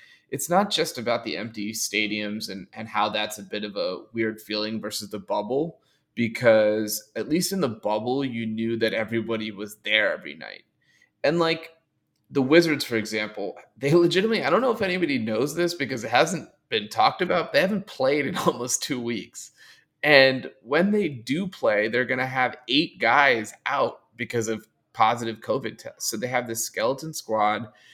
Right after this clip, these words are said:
that's essentially, you know, it feels like a farce to some degree. Like, we're, you know, we were supposed to play the Bucks tonight. We're gonna get mangled by, like, fifty points if we played that game.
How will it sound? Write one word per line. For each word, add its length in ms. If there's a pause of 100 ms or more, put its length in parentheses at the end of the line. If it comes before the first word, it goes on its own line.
(140)
that's 200
essentially, 840 (120)
you 120
know, 140
it 80
feels 280
like 120
a 80
farce 500
to 100
some 240
degree. 380 (260)
Like, 320 (800)
we're, 200 (400)
you 80
know, 100
we 240
were 240
supposed 300
to 60
play 120
the 80
Bucks 340
tonight. 400
We're 100
gonna 120
get 140
mangled 720
by, 100
like, 220
fifty 360
points 380
if 100
we 80
played 280
that 200
game. 280